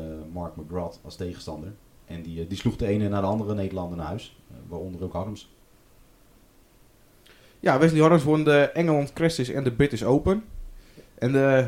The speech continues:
Speaker 2: de British Classic, die werd, eh, gewonnen door, eh, de winnaar van de Gramercy, Dennis Oldekalter.
Speaker 1: Ja, Danny Oldekalter, ja. En die bewijst zichzelf zelf ook wel een enorme dienst mee.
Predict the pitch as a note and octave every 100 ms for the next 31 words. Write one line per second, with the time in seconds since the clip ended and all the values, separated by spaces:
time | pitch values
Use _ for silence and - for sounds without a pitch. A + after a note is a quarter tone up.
0 | A#2+ A2+ G#2+ E3 G#3+ - B2 - A#2 B2
1 | A3 D3+ A2+ A2 A2 A2 A#2+ A#2 A#2 A2
2 | A2+ A2+ A#2 A2+ A2+ A#2 A#2+ A#2 A#2 A2+
3 | E3 F#3 - G2+ A2 - - _ _ _
4 | - - G#2+ G#2 - F3 G#3+ F#3+ - -
5 | _ - C#3 C#3 D3 D3+ C#3+ C3+ C#3 -
6 | - D#3 E3+ D#3+ D#3 - - C3+ C3+ G#2
7 | A#2+ C#3 B2+ - B2 A#2 B2 A#2+ - C3+
8 | B2+ A#2+ A#2 A#2 A#2 A2+ G#2+ G2+ B2+ F#2
9 | F#2